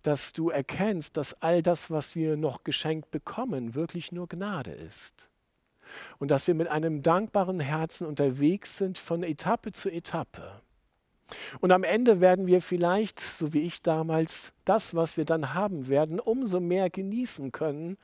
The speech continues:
und sagen können, was für eine Freude, dass wir wieder da sind, wo wir sind. Nicht, dass wir ein Anrecht darauf hätten, nicht, dass es uns zustehen würde, sondern weil Gott Gnade schenkt.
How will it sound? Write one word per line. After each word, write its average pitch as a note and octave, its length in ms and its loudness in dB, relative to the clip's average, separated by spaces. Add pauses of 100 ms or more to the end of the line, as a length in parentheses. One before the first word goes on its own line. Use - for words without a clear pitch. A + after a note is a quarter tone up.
(520)
und C3+ 140 -4
sagen D3 320 0
können, C#3+ 320 -8
was D#3 320 -6
für - 160 -6
eine C3 220 -6
Freude, D3 480 0
dass C3 220 -2
wir C3+ 120 -2
wieder C3 180 0
da D#3+ 400 2
sind, E3 420 -2 (300)
wo F#3+ 280 2
wir B2+ 200 2
sind. F2 680 -10 (580)
Nicht, D#3+ 360 -2
dass G#3+ 180 -4
wir F#3+ 120 2
ein F3 120 -6
Anrecht F#3 580 -6
darauf G#2+ 400 -6
hätten, G2+ 420 -12 (240)
nicht, F#3+ 320 0
dass D#3+ 140 0
es D3+ 160 -4
uns C#3 260 -4
zustehen G2+ 680 -6
würde, F2+ 480 -8 (680)
sondern C#3+ 640 -2 (340)
weil C#3 140 -10
Gott D#3+ 200 -8
Gnade F#2+ 420 -8
schenkt. - 680 -14